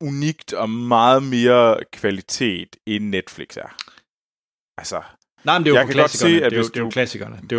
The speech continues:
Speaker 2: jo,
Speaker 1: Ja.
Speaker 2: altså, du skal, du, hvis du gerne vil se A New Hope, Star Wars A New Hope, så har du et sted til det. Hvis du gerne vil se Løvernes Konge, så har du et sted til det.
Speaker 1: Ja.
Speaker 2: Altså, det, det, det, det er for dem,
Speaker 1: Og,
Speaker 2: ikke?
Speaker 1: og det, ja, og det, og det, det er også fint at have dem, men jeg er sådan lidt i tvivl om, altså,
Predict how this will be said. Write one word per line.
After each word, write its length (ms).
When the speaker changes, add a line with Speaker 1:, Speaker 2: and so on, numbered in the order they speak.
Speaker 2:
jo, 100
Speaker 1:
Ja. 120
Speaker 2:
altså, 160
du 120
skal, 200
du, 100
hvis 160
du 140
gerne 260
vil 100
se 260
A 60
New 200
Hope, 420
Star 240
Wars 160
A 40
New 140
Hope, 300
så 80
har 120
du 80
et 60
sted 200
til 140
det. 60
Hvis 100
du 80
gerne 140
vil 60
se 80
Løvernes 280
Konge, 380
så 120
har 80
du 60
et 60
sted 180
til 160
det. 120
Speaker 1:
Ja. 60
Speaker 2:
Altså, 140
det, 260
det, 120
det, 240
det 60
er 40
for 100
dem, 140
Speaker 1:
Og, 120
Speaker 2:
ikke? 160
Speaker 1:
og 120
det, 80
ja, 260
og 140
det, 220
og 140
det, 400
det 140
er 60
også 200
fint 220
at 80
have 200
dem, 200
men 220
jeg 200
er 40
sådan 160
lidt 140
i 60
tvivl 340
om, 260
altså, 280